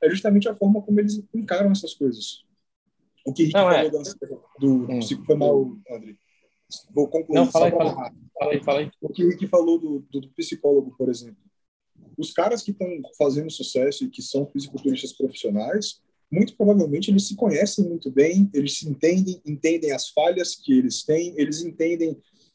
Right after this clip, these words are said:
Speaker 1: é, as ansiedades que fazem parte do processo. Um exemplo, eu sei que quando eu tomo Deca, eu fico mais ansioso. E eu sei que nesse período eu não posso me descontrolar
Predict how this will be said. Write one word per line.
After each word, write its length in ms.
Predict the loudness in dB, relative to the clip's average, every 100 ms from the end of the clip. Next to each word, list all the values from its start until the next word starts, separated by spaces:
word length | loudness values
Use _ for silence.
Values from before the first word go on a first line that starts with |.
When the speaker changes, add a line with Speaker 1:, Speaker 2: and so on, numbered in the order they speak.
| _ _ 2
Speaker 1:
é, 340 | 6 8 6 2 -4
as 200 | -2 -2
ansiedades 720 | -6 -4 -2 0 -2 -4 -12
que 160 | -6 -4
fazem 340 | -2 2 2 2
parte 320 | -2 -6 -10
do 100 | -4
processo. 680 | -2 0 2 2 2 -4 -10
Um 100 | -4 -4 -6 _ _ -6
exemplo, 380 | -4 -4 -10 -20 _
eu 80 | -6
sei 140 | 0 0
que 80 | 0
quando 160 | -2
eu 60 | -2
tomo 200 | -4 -6
Deca, 360 | -4 -4 0 -2
eu 120 | -2
fico 220 | -6 -6
mais 160 | -4 -4
ansioso. 500 | 0 4 4 4 -4 _ _ _ _ _ 2
E 60 |
eu 80 | 4
sei 260 | 4 2 2
que 160 | 2 0
nesse 280 | 2 0 0
período 560 | 0 2 0 -2 -8 -18 _
eu 160 | 2 2
não 160 | 0
posso 400 | 0 0 0 0
me 140 | 2 2
descontrolar 760 | -2 -2 -2 2 4 4 0